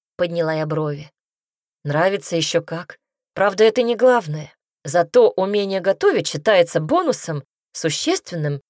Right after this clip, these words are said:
и немаловажным. Не спеши отказываться, подумай». «Подумаю». Помолчав, не выдержала я и спросила: «А что главное?» Примерно через час мы всё-таки занялись делами,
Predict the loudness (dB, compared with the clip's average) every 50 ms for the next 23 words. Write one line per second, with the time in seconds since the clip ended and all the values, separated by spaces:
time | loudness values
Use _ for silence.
0 | _ _ _ 0 0 2 2 2 2 2 2 2 2 2 2 0 0 -2 -6 -8
1 | -8 -10 _ _ _ _ _ _ _ _ _ _ _ -14 -12 -8 -4 -4 -4 -2
2 | 0 0 0 0 -2 -4 -4 -4 -4 -6 -8 -10 -12 -14 -14 -8 -4 -4 -2 -2
3 | -2 -4 -6 -8 -12 -14 _ _ _ _ _ _ _ _ _ _ _ _ _ _
4 | _ _ _ _ -2 0 0 0 -2 -4 -2 -2 -4 -6 -6 -10 -14 _ _ _
5 | _ _ _ _ _ -4 -4 0 2 2 2 0 0 -2 -2 -2 -2 -4 -6 -10
6 | -6 -4 -4 -4 -2 -4 -2 -2 -2 0 0 2 0 0 0 -2 -2 -2 -2 -2
7 | -4 -6 -6 -4 -2 -2 -2 -4 -4 _ _ _ _ _ _ _ _ 0 0 0
8 | 0 -4 -8 -8 -6 -4 -2 -2 -2 -4 -6 -4 -4 -4 -2 -4 -6 -8 -10 -12
9 | -12 -14 -18 -20 _ _ _ _ _ _ _ _ _ _ _ _ _ _ _ _
10 | _ _ _ _ _ _ _ _ _ _ _ _ _ _ _ _ _ _ _ _
11 | _ _ _ _ _ -4 0 0 2 4 4 4 4 4 0 -4 -4 -4 -4 -2
12 | -2 -2 -2 -4 -2 2 2 2 2 2 -2 -8 -8 -6 -6 -6 -6 -6 -2 -2
13 | -2 -2 -4 -8 -6 -4 -6 -4 -4 -4 -4 -4 -4 -4 -4 -4 -6 -6 -8 -6
14 | -4 -4 -4 -4 -4 -8 -8 -8 -10 -12 -14 -18